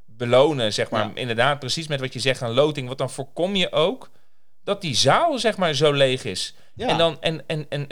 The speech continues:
Speaker 1: ze gingen daar ook zelf van uit dat het niet heel vol zou gaan zijn. Tweeduizend negentien was de capaciteit
Speaker 2: Groter.
Speaker 1: was drie of vier keer zo groot. We
Speaker 2: Ja.
Speaker 1: hadden een grotere zaal. Er was veel meer stuk. Ik weet nog dat we,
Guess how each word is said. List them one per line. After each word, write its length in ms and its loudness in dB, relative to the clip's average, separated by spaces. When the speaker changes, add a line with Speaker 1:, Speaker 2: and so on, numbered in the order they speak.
Speaker 1:
ze 160 0
gingen 240 -4
daar 180 4
ook 140 2
zelf 320 2
van 160 -2
uit 360 0
dat 120 0
het 120 -6
niet 160 -2
heel 200 -2
vol 240 -6
zou 180 -2
gaan 300 -6
zijn. 420 -2
Tweeduizend 460 0
negentien 680 0
was 160 -8
de 100 -8
capaciteit 680 2
Speaker 2:
Groter. 360 4
Speaker 1:
was 100 4
drie 220 2
of 160 -4
vier 300 4
keer 140 0
zo 140 4
groot. 340 2
We 60 4
Speaker 2:
Ja. 60 8
Speaker 1:
hadden 200 4
een 60 -2
grotere 400 2
zaal. 400 4
Er 80 -4
was 200 0
veel 200 0
meer 120 0
stuk. 220 0
Ik 120 -4
weet 120 4
nog 100 -6
dat 180 -2
we, 160 2